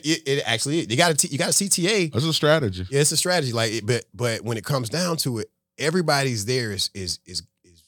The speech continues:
Speaker 1: scrapping to maintain whatever status level they have. So
Speaker 2: Mm.
Speaker 1: the principal's on a year-to-year contract. So sh-, she or he's not gonna jump out there to try to save you.
Speaker 2: The system is designed this way.
Speaker 1: Yeah, and, and, and it is what it is. So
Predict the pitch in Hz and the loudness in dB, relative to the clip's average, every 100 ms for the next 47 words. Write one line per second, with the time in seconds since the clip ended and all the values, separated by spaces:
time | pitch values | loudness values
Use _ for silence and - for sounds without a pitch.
0 | _ - - - 143 143 143 98 92 82 | _ -4 -4 -2 -2 -2 -2 -6 -6 -10
1 | 95 101 101 - 131 131 104 90 85 85 | -10 -8 -6 -6 -6 -4 -6 -8 -14 -10
2 | 92 110 104 - 113 117 107 98 101 95 | -6 -4 -2 -4 -2 -4 -4 -6 -6 -8
3 | 90 - - 90 87 113 101 76 - 87 | -10 -16 -12 -10 -6 -4 -4 -2 -2 -4
4 | 80 - 107 101 90 85 - 147 143 127 | -12 -16 -20 -20 -20 -8 0 0 2 0
5 | 110 98 92 104 92 90 85 95 80 - | 0 -2 -2 -4 -4 -6 -6 -8 -8 -10
6 | 67 - _ _ _ - 76 - _ - | -14 -18 _ _ _ -12 -6 -6 _ -10
7 | - - 147 139 107 185 170 107 85 85 | -2 2 2 2 0 -4 -2 -4 -8 -8
8 | 101 95 92 76 87 73 - 76 69 78 | -6 -6 -6 -6 -8 -10 -10 -6 -4 -6
9 | 69 80 117 _ _ _ _ _ _ _ | -8 -16 -20 _ _ _ _ _ _ _
10 | _ _ _ _ _ 107 - 156 143 127 | _ _ _ _ _ 0 4 4 4 4
11 | 117 104 104 98 107 95 85 - 87 78 | 2 2 2 2 2 0 -2 -6 -8 -12
12 | 76 135 104 107 113 123 123 113 120 131 | -6 -2 0 -2 -4 -4 -4 0 2 2
13 | 131 139 151 151 131 135 131 | 2 0 2 2 4 4 2